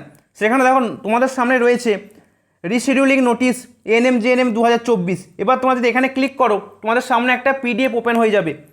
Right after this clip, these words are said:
সেই পিডিএফটাতেই তোমাদের দেওয়া রয়েছে যে তোমাদের এক্সামটাকে পোস্টপোন করা হয়েছে। প্রত্যেকে ভালো করে পিডিএফটা লক্ষ্য করো। দেখো এই পিডিএফটা তোমাদের ওয়েস্ট বেঙ্গল জয়েন্ট এন্ট্রান্স এক্সামিনেশন বোর্ডের অফিসিয়াল ওয়েবসাইট থেকে দেওয়া হয়েছে। দেখো এটা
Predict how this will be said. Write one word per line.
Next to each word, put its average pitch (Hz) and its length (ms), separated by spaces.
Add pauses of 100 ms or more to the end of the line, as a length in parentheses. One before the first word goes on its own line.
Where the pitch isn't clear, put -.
(100)
সেই 240 200
পিডিএফটাতেই 247 720
তোমাদের 226 320
দেওয়া 220 160
রয়েছে 226 280 (240)
যে 202 120
তোমাদের 214 260
এক্সামটাকে 226 440 (100)
পোস্টপোন 226 420
করা 202 160
হয়েছে। 165 260 (420)
প্রত্যেকে 247 340
ভালো 247 160
করে 254 200
পিডিএফটা 240 380
লক্ষ্য 226 240
করো। 143 140 (1000)
দেখো 233 220
এই - 100
পিডিএফটা 262 420
তোমাদের 269 260 (320)
ওয়েস্ট 247 300
বেঙ্গল 262 260 (120)
জয়েন্ট 233 240 (100)
এন্ট্রান্স 247 300 (100)
এক্সামিনেশন 254 460 (100)
বোর্ডের 247 280
অফিসিয়াল 240 320
ওয়েবসাইট 240 360
থেকে 247 180
দেওয়া 240 160
হয়েছে। 247 240 (440)
দেখো 226 200
এটা 233 120